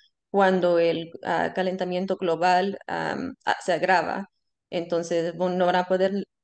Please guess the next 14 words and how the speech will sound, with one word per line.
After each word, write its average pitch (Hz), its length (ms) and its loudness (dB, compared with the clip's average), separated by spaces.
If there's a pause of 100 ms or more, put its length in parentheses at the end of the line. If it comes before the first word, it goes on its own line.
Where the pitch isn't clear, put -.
ah, 175 180 2
no 175 220 -4
van 208 140 2
a 202 100 0
tener 196 240 -4
los 214 180 -2
recursos 208 680 -4 (360)
para 165 800 4
luchar 202 420 -2
contra, 180 840 0 (240)
pues, 165 200 -10
los 165 200 -6
cambios, 202 720 0
am, 165 600 -4